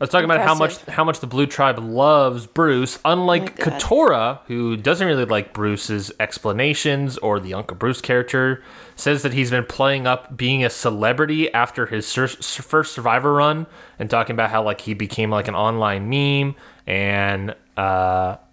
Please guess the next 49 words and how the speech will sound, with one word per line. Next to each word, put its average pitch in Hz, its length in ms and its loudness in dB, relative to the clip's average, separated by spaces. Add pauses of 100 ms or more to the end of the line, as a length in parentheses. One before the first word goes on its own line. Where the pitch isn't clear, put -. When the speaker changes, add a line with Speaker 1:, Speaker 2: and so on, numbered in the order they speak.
(120)
Speaker 1:
and 95 600 -8 (160)
i-, 131 80 -8 (160)
becoming, 139 300 -2
like, 120 120 -2
an 117 40 0
online 110 340 0
meme 180 480 2
and 117 200 -2
meeting 123 260 0
all 117 80 2
these 107 160 -2
other 135 220 0
Survivor 131 480 0
players 131 560 0
and 123 100 -2
whatnot, 117 580 0 (220)
and 101 180 -2
how 107 220 0
he's 107 140 -4
becoming 107 380 -4
a 107 40 0
little 139 140 2
bit 139 100 -2
of 127 100 -2
a - 40 -10
celebrity. 127 640 0 (240)
But 104 180 -2
according 147 440 0
to 143 100 -6
Katora, 135 500 2
she 202 140 -2
didn't 196 160 0
say 196 240 2
this, 117 380 -2 (340)
and 101 80 -6
maybe 120 200 0
she - 140 -4
should 139 220 0
have, 92 320 -4 (320)
uh, 98 200 0
but 92 100 -2
according 143 320 0
to 120 60 -6
Katora, 123 560 0
it 98 160 -8
seems 147 420 0
that 139 140 2
for - 120 -2
Bruce, 143 600 0